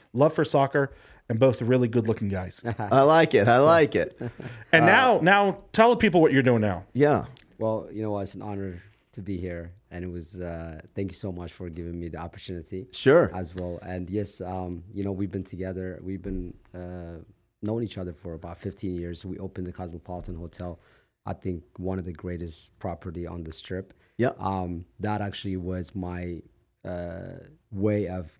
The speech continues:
Speaker 2: where I am today because of Cosmopolitan. Uh, I learned a lot working at the front desk and, uh, engaging with different characters
Speaker 3: Mm.
Speaker 2: every day that are coming to the front desk. So because of that reason,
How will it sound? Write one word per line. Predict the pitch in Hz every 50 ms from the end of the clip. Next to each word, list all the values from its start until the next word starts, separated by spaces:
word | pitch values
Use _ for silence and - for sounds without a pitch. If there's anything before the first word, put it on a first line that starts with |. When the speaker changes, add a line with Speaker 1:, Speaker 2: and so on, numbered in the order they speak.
| 98 90 _ _ _ _ _ _ _
Speaker 2:
where | - 98 107 104 101
I | 98 95
am | 95 95 95 90
today | - - 98 78 101 107 110 98
because | 82 95 92 - 98 92 80
of | 92 80 -
Cosmopolitan. | - 92 90 82 87 90 80 - - 92 98 101 92 - _ - 87 87 82 - _ _ _ _ _ _ _ -
Uh, | 95 95 90 90 92 92 - -
I | 98
learned | 95 95 95 98 98 92 92 92
a | 90
lot | 90 92 92 95 92 - - _ _ _ _ _ _ -
working | 101 95 92 - 95 90 90
at | 90 90 -
the | -
front | - - _ 95 95 90 87 80
desk | 92 92 90 82 - _ - -
and, | 135 98 95 92 90 85 - _ _ _ _ _ _ _ _
uh, | - 95 95 98 -
engaging | 107 101 90 80 104 104 101 92 - 101 95 90 90
with | 90 92 90 - - 113 98 80
different | 110 104 - - 98 90 -
characters | - 107 98 92 92 - - - 90 87 - - -
Speaker 3:
Mm. | 143 151 135 104
Speaker 2:
every | 101 85 85 98 95 87
day | - - 98 95 95
that | 87 95 95 95
are | 95 92
coming | - - 101 95 92 92
to | - - 92
the | 87 90
front | - _ - 92 90 92 -
desk. | 117 123 120 95 - - _ _ _ _ _ _ _ _
So | - - 104 101 98 98 92 82
because | - 101 - - 104 90
of | 98 - -
that | - 98 98 95 92
reason, | 107 117 117 110 95 101 98 92 90 87